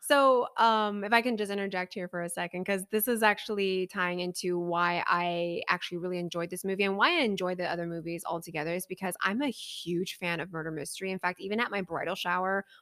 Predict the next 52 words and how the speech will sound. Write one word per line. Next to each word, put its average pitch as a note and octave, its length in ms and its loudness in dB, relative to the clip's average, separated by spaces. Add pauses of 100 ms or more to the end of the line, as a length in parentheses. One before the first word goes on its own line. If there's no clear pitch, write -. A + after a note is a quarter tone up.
one F#3 120 -2
of G3 60 -2
the G3 100 0
themes, F#3+ 360 -4 (200)
the F#3+ 120 -4
games F3+ 240 0
that D#3+ 80 -4
we F3+ 60 -2
played E3+ 240 -6
was E3+ 240 -2
a G#3 60 -6
murder F3 240 -4
mystery - 320 -8
party. G2+ 440 -6 (340)
Like, - 140 -10
I F#3 120 4
love F#3+ 720 4
these F3 180 -2
kind E3+ 220 -4
of E3+ 80 -6
things C3+ 360 -8
<laughs> - 0 -
so - 300 0 (520)
much. - 420 0 (400)
Um, G#3+ 360 6 (180)
but C4+ 140 4
I C#4+ 140 8
also F#4 280 4
love A#3 560 6
that G3+ 380 8
in G3+ 240 2
each G3+ 220 0
of G#3 80 0
these F#3+ 220 0
movies F#3+ 580 2
that, F3+ 300 4 (460)
you G#3+ 120 2
know, G3 60 4
you G3 180 2
meet G#3 240 4
a G#3 200 2 (680)
different G3+ 280 2
cast F#3+ 280 0
of F#3 80 -8
characters F3 420 -2
aside F3 300 -2
from, E3 380 -2
obviously, E3+ 460 -4
our E3 140 0
lead, E3 300 -2
Hercule F3 280 -10
Poirot, B3 480 2